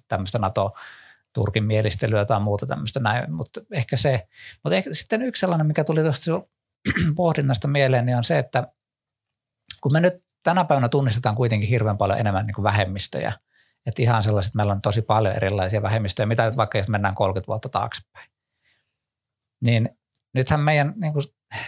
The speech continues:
kielen käyttö muuttuu sillä tavalla, että jos me ei, niin kuin, pyritään siihen, että me ei ketään loukata siinä meidän puheessa,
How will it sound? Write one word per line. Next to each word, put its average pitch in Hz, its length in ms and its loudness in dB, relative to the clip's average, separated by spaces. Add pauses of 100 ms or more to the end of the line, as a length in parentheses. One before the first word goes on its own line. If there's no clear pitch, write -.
(180)
kielen 170 380 4
käyttö 127 460 2
muuttuu 104 500 -2
sillä 107 220 0
tavalla, 95 220 0
että - 100 -4
jos 98 120 -4
me 117 80 2
ei, 113 60 2
niin 113 160 0
kuin, 117 320 -2 (360)
pyritään 143 380 2
siihen, 123 220 2
että 110 120 -2
me 107 100 2
ei 107 320 0
ketään 101 480 0
loukata 92 460 0
siinä 123 360 -4
meidän 117 200 -6
puheessa, - 500 -6